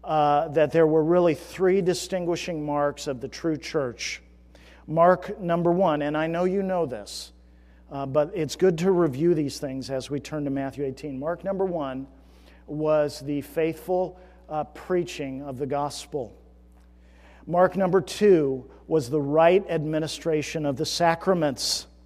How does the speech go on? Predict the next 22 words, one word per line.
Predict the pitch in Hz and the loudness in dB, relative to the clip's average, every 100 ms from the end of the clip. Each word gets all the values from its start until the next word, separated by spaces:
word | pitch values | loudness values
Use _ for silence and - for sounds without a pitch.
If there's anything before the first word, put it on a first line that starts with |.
| - - - - | -20 -20 -20 -12
And | - 160 | -8 -6
mark | 151 156 175 175 | -4 0 0 -2
number | 170 180 175 | -6 -4 -4
three, | 170 - - 202 190 151 139 | -6 -10 -8 2 4 4 0
perhaps | - 135 151 139 | -6 -4 -4 -4
a | 156 | -4
little | 151 156 | -4 -6
surprising, | - - - 151 143 - 131 131 139 | -8 -10 -6 -4 -4 -6 -10 -10 -6
was | 139 143 135 - - - | -4 -4 -6 -14 -20 -12
the | - | -10
faithful | 143 - 147 - 156 | -8 -2 -2 -2 -6
practice | - 139 127 - 127 | -6 -8 -8 -10 -10
of | 123 | -10
church | - 131 120 - | -12 -12 -12 -12
discipline. | 139 - - 135 110 101 _ - - - _ _ _ _ _ _ _ _ - _ - | -12 -12 -14 -14 -16 -20 _ -20 -20 -20 _ _ _ _ _ _ _ _ -20 _ -6
And | 165 | -2
if | 160 | 0
you | 175 | -2
think | - 226 233 | -2 -2 0
about | 190 156 139 | 2 2 0
it, | 147 147 | -2 -2
those, | 147 165 190 185 | 2 4 4 0